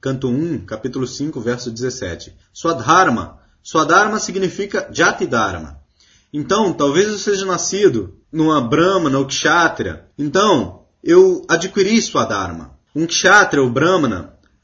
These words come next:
adquiriu seus próprios princípios regulativos. Então, Bhagavata, Narada diz, Bhagavata diz e Narada diz que se uma pessoa abandonou seu Jati Dharma, porque Krishna está pedindo,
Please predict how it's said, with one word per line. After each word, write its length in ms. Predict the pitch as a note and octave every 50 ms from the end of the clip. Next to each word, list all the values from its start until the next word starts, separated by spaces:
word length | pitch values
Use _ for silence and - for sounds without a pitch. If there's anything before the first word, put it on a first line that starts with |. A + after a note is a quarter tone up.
| _ _
adquiriu 560 | - D3+ D#3+ E3 F#3 - G3+ F#3 G3 A3 A3
seus 240 | F#3+ - E3+ D3+ -
próprios 540 | - - G3 G3+ A3+ A3+ - G#3 G#3 - -
princípios 600 | - _ _ - G3 F#3+ - - G#3+ - - -
regulativos. 580 | F#3 E3 D#3+ D#3 D3 C3+ - A2+ G2 F2+ F#2 A2+
Então, 260 | C3 C3+ G3+ G#3+ G#3
Bhagavata, 640 | G3+ G3 F#3+ F3+ D#3 D3 E3 F3+ E3+ - - G#2+
Narada 500 | G#2 A2+ C3 D#3 F#3+ G3 E3 C3+ A#2+ A2
diz, 320 | F#2 F#2 F2+ E2+ D#2+ D#2 -
Bhagavata 560 | A#2 C3 D#3 D#3+ D#3+ D#3+ F#3+ G#3 G3+ G3+ D#3+
diz 320 | C#3 D3 D#3 C3+ A2+ F#2+
e 80 | A2+ A2+
Narada 460 | B2 D3 E3+ F#3+ F#3+ F3+ D3 B2+ A#2
diz 400 | A2 A#2+ D#3+ F3+ D#3 A2+ - - - _ _ _ _ _ _
que 460 | - F3+ F3+ D#3+ B2 - - - - _ _ _ _ _
se 640 | - - - - - F#3+ F#3+ F#3+ F#3+ F#3+ - - - _ _ _ _ _ _ _
uma 200 | E3 F#3+ A3 A3+
pessoa 760 | A3 G#3+ F#3 - - - G3+ G#3+ G#3 E3+ B2+ G2+ F#2 - - _
abandonou 540 | - D3+ D#3 G3 F#3+ F3+ E3+ E3 F#3 A3+ A#3
seu 200 | A#3 - G3 D#3+
Jati 280 | C#3+ E3 D#3+ - - C3+
Dharma, 560 | A#2 A#2 A2 G2+ - F#2 E2+ E2 D#2+ D#2 - _ _
porque 240 | D#3 D#3 D#3+ A3+ A3
Krishna 300 | - A#3 A#3+ A#3 C#4 A3+
está 160 | - - A#3+
pedindo, 640 | A#3+ A#3+ F#3 D3 D#3+ G3+ A3 G#3 D#3 A2 F2+ - -